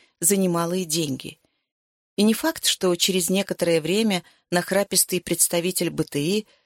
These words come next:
под предлогом новых законодательных актов не заставит возвращать стены в исходное положение. А раньше были времена.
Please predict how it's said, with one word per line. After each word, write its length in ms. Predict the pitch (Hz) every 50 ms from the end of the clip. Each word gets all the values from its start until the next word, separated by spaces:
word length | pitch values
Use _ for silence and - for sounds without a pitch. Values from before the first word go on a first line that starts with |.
| _ -
под 160 | - 185 _
предлогом 640 | - 196 196 175 190 208 220 214 185 202 196 - _ -
новых 580 | 180 180 185 185 190 180 160 147 151 143 - _ _ -
законодательных 840 | 151 170 170 - 165 165 156 151 143 - - 139 131 139 143 - -
актов 360 | 226 - - - 220 - - _ _ _ _ _ _ -
не 100 | 226 254
заставит 600 | 240 247 240 233 - - 277 277 262 254 - - -
возвращать 600 | - 202 214 196 196 214 202 - - 208 190 -
стены 380 | - - - - 240 247 233 214
в 60 | 202
исходное 480 | 202 - - - 180 175 175 175 165
положение. 640 | - - 151 143 139 - - 71 - - - 175 175 _ _ _ _ _ _ _ _ _ _ _ _ _ _ -
А 120 | 170 165
раньше 540 | 175 190 233 269 277 - - - 302 302 - _ _ -
были 420 | - - 135 147 156 190 208 220
времена. 580 | 208 208 202 185 175 165 156 147 143 143 139 -